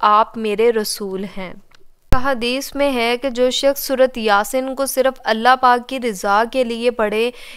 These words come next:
इसके पहले सब गुनाह माफ़ हो जाएं, बस इस सूरत को अपने मुर्दों पर पढ़ा करो। बाज़ रवायत में मौजूद है कि अगर सूरत यासीन मैयत के पास तिलावत की जाए तो अल्लाह पाक हर हर्फ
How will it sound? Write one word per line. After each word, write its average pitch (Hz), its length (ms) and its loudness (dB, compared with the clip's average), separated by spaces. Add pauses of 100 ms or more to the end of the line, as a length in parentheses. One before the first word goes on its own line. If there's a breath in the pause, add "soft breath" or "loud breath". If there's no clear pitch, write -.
(120)
इसके 262 240 -2
पहले 262 400 -2
सब 269 220 0
गुनाह 220 420 0
माफ़ 208 460 2
हो 220 80 -2
जाएं, 185 360 -6 (380 soft breath)
बस 254 280 2
इस 247 200 -4
सूरत 240 360 2
को 262 180 2
अपने 247 440 0
मुर्दों 202 480 -2
पर 247 180 0
पढ़ा 208 360 0
करो। 190 360 -6 (680 loud breath)
बाज़ 269 320 6
रवायत 269 420 6
में 285 140 2
मौजूद 240 460 -2
है 247 260 2
कि 262 200 -4
अगर 233 240 2
सूरत 254 400 0
यासीन 214 520 0
मैयत 220 420 -4
के 254 160 -4
पास 214 440 0
तिलावत 202 480 0
की 247 200 -8
जाए 214 320 0
तो 220 100 -6 (120)
अल्लाह 233 360 2
पाक 214 400 4
हर 254 260 -2
हर्फ 240 420 -4